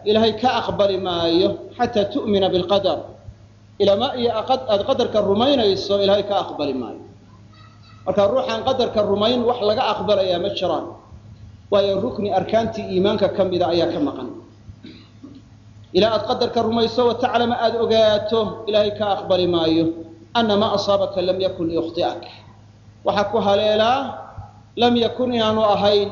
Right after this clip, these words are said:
ay muraadan mid la rabay, liyukhti'aka inuu ku seego mid la rabay inaanu ahayn.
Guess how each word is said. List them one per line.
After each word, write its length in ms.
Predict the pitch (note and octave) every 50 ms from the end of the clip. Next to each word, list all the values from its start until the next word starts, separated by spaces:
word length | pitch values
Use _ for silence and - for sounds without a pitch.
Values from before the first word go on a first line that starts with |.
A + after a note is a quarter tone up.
| G3+ - -
ay 200 | - G#3 G3 F#3+
muraadan 580 | F3+ F#3 F#3 F#3+ G#3 G#3 G3+ F#3+ G3 F#3+ F3+ F3+
mid 120 | G3 F#3+ G3+
la 160 | G3 F#3 F3+
rabay, 360 | D#3+ F3+ F3 F3 G3 G3 F#3
liyukhti'aka 720 | F3+ F3+ F3+ F3+ F3 - - A#3 A#3+ G#3 F#3+ - - G#3+
inuu 160 | A3 G#3 G3 F#3
ku 120 | - F#3 F3
seego 340 | - - F3+ F3 F3 G3+ G#3
mid 140 | G#3 F#3+ F#3
la 140 | F3 E3+ E3
rabay 280 | D#3+ E3+ E3+ F3+ F3+
inaanu 240 | E3+ E3 D#3 D3+ D3 C#3+
ahayn. 240 | C#3 C3+ C3+ C3